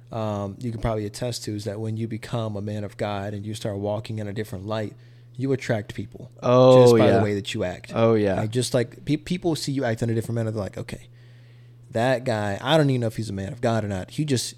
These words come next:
Speaker 1: he just acts like he's right."
Speaker 2: Mm-hmm.
Speaker 1: Because acting like a man of God is right. So, like,
Speaker 2: Yeah.
Speaker 1: he just acts like, like he's mature.
Speaker 2: That's the thing, bro. You can't deny it. Like, when you have the Spirit living inside of you,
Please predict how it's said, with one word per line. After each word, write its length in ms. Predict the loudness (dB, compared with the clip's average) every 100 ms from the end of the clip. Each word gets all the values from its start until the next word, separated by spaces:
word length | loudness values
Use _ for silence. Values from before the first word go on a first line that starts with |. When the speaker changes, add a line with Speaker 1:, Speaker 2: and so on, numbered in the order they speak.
| -12
Speaker 1:
he 140 | -8
just 160 | -6 -6 -4
acts 300 | -4 -4 -6
like 140 | -8
he's 160 | -8 -6
right." 240 | -6 -8 -12 -4
Speaker 2:
Mm-hmm. 280 | 0 2 2 0
Speaker 1:
Because 240 | 0 0
acting 260 | 2 0 -2
like 120 | -4
a 40 | -4
man 180 | -4 -4
of 80 |
God 180 | -6 -4
is 220 | -2 -2
right. 180 | -4 -8
So, 120 | -4
like, 60 | 4
Speaker 2:
Yeah. 200 | 6 6
Speaker 1:
he 320 | 2 -4 -4
just 180 | -4 -8
acts 320 | -6 -6 -6
like, 220 | -8 -8 -10
like 160 | -10
he's 180 | -8 -6
mature. 160 | 4 4
Speaker 2:
That's 140 | 6
the 80 | 4
thing, 240 | 6 6
bro. 120 | 6 4
You 160 | 4
can't 280 | 0 0 2
deny 360 | 2 2 2 0
it. 60 |
Like, 240 | 0 0 4
when 100 | 4
you 140 | 6
have 220 | 6 4
the 60 | 4
Spirit 420 | -2 0 2 4
living 280 | 2 2 2
inside 360 | 0 0 0 0
of 80 | 2
you, 240 | 2 0